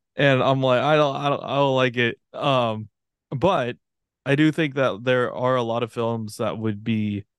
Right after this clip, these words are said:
considered horror that should probably be in this top, at least the top twenty-five. Okay.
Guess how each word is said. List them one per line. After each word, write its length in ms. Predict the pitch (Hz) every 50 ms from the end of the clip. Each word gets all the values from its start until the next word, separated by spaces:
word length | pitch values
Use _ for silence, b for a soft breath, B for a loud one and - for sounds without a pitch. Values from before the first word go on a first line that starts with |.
| _ _ _ _ _ _ _ _ -
considered 600 | - 131 117 - - - 147 151 147 165 165 147 143
horror 480 | 135 156 165 165 165 165 170 170 165
that 240 | 147 135 131 117 -
should 640 | - - - - 147 143 139 139 135 131 127 120 110 - _ _ _ _ _ _ _ _ -
probably 680 | - 147 147 147 151 143 147 139 123 135 143 135 131
be 180 | 120 120 135 131
in 140 | 127 127 123
this 200 | 120 110 - -
top, 500 | - - - 123 120 117 110 - - - - _ _ _ _ _ _ _ _ _ _ _ _ _ _ _ - 139 - -
at 180 | 156 170 190 202
least 180 | 247 262 -
the 100 | - 160
top 240 | 139 170 160 143 -
twenty-five. 680 | - 143 147 131 123 113 - 113 98 95 95 101 107
Okay. 380 | - 127 - - 135 123 120